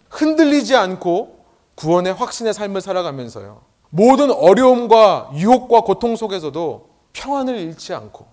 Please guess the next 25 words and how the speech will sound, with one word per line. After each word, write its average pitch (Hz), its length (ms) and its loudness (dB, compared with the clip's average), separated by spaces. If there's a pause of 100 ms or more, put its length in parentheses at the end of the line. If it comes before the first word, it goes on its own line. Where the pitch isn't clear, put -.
(120)
소망을 277 600 -2
잃지 196 300 -12
않고, 113 400 -12 (400)
그것을 277 420 4
오히려 226 400 6
나의 185 320 4
성화의 226 680 -4
기회로 165 420 -6
살아가는 113 560 -14 (520)
저와 139 260 -6
여러분 131 260 -8
되기를 120 240 -10
간절히 117 300 -12
소원합니다. 117 560 -16 (1400)
아직 226 260 2
나에게 226 300 6
선택권이 269 480 0
있을 226 300 -6
때에 190 480 2 (280)
순결하기로 277 760 2
결정하여 190 640 -2 (240)
이 247 220 2
악하고 233 680 2
음란한 285 420 4
세대에서 196 680 -2